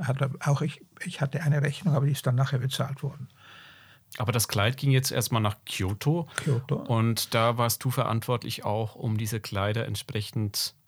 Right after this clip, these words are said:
Speaker 2: zu drapieren und, und richtig aufzubauen.
Speaker 1: Richtig aufzubauen mit den nötigen, äh, Accessoires aus der Zeit oder wenn man was nicht hatte, dass man aus alten Stoffen, aus alten Mata-,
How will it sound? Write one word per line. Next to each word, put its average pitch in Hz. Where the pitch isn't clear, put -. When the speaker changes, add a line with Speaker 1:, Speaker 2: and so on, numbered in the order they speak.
Speaker 2:
zu -
drapieren 117
und, 113
und 107
richtig 120
aufzubauen. 87
Speaker 1:
Richtig 139
aufzubauen 117
mit 127
den 120
nötigen, 120
äh, 110
Accessoires 135
aus 135
der 113
Zeit 147
oder 123
wenn 117
man 107
was 160
nicht 135
hatte, 131
dass 135
man 127
aus 170
alten 135
Stoffen, 131
aus -
alten 135
Mata-, 123